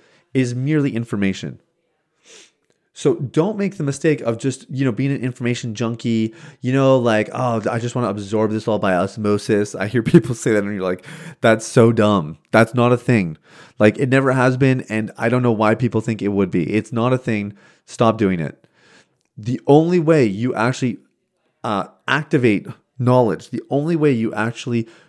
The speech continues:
rewire your brain is by taking action, taking massive action.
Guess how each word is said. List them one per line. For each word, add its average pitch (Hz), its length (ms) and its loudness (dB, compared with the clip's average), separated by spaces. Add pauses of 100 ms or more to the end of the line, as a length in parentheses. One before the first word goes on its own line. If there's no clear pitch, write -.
(160)
rewire 127 460 4
your 127 80 2
brain 98 300 -2
is 101 240 -10
by 101 180 0
taking 110 680 -6 (360)
action, 110 500 -4
taking 113 360 -6
massive 117 400 0
action. 90 500 -6